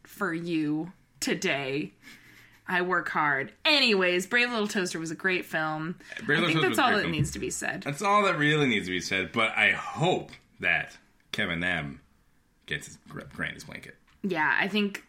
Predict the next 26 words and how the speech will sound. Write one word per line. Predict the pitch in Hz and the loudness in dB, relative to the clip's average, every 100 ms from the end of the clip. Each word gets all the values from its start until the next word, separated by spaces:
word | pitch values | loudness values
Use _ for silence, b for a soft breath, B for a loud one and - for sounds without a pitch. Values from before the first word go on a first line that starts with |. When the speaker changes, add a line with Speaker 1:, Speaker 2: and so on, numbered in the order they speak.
| - | -8
Speaker 2:
What | |
do | 453 | -6
you | - | -2
think | 240 | 0
the | |
story | 156 165 139 120 | 2 4 4 4
was | 98 90 82 | 4 0 0
with | 85 80 | -4 -4
the, | 90 | -4
how | 82 98 | 2 2
this | 85 82 | 2 -2
blanket | 101 90 90 | -2 0 0
got | 85 85 | 0 0
into | 85 87 | 0 -6
possession | 80 82 78 80 | -6 -6 -4 -4
of | 76 76 | -6 -6
A? | 82 71 71 78 - _ | -6 -6 -10 -14 -16 _
Speaker 1:
Well, | 214 196 185 208 262 - - | -2 2 0 0 -6 -14 -10
I | 185 | -8
think | 190 180 | -6 -6
they | 190 | -6
had | 190 190 | -6 -8
sex | 214 - | -10 -10
on | 175 | -12
that | 160 | -12
blanket. | 165 165 160 | -14 -16 -16